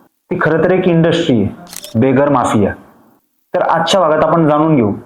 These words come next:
की बेघर माफिया म्हणजे नेमकं काय आणि ते काम कसं करतं. नमस्कार, मी प्रमोद आणि तुम्ही बघताय स्क्वेअर मराठी. मित्रांनो, ट्रॅफिक सिग्नल, रेल्वे स्टेशन, मंदिरं, घाट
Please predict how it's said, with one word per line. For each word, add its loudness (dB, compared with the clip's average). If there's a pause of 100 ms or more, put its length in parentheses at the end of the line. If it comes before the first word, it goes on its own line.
(480)
की -2
बेघर 2
माफिया 0
म्हणजे 0
नेमकं 2
काय -2 (680)
आणि -2
ते 0
काम 0
कसं 0
करतं. -2 (800)
नमस्कार, 0
मी 2
प्रमोद 0 (480)
आणि 0
तुम्ही 0
बघताय 0
स्क्वेअर 0
मराठी. 0 (680)
मित्रांनो, 0
ट्रॅफिक 0
सिग्नल, 0 (340)
रेल्वे 2
स्टेशन, 0 (200)
मंदिरं, 2 (220)
घाट 0